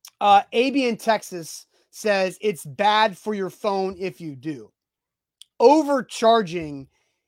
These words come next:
is something that negatively impacts your phone battery,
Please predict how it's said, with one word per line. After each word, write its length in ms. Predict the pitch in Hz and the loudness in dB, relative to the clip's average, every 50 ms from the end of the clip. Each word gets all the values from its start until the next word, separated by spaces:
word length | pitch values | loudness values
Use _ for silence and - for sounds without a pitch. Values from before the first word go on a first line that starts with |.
| _ _ - | _ _ -6
is 480 | 202 220 226 226 226 226 220 190 160 - | -2 0 0 0 0 0 -2 -4 -8 -10
something 560 | - - - 220 226 214 - 226 220 208 196 | -10 -6 -4 -4 -4 -4 -4 -6 -6 -4 -4
that 160 | 196 190 - | -6 -8 -8
negatively 680 | 185 180 185 190 196 202 202 202 170 170 185 180 160 | -8 -6 -4 -4 -4 -2 -4 -4 -4 -4 -6 -8 -8
impacts 600 | 170 185 185 175 - 175 180 170 170 170 - - | -8 -10 -10 -8 -6 -4 -4 -4 -4 -6 -10 -14
your 140 | 170 165 156 | -12 -12 -14
phone 420 | - - - 202 196 196 190 180 | -10 -6 -6 -4 -4 -4 -4 -6
battery, 580 | 151 151 147 143 135 135 131 135 131 127 131 | -6 -8 -10 -10 -12 -14 -16 -16 -18 -18 -20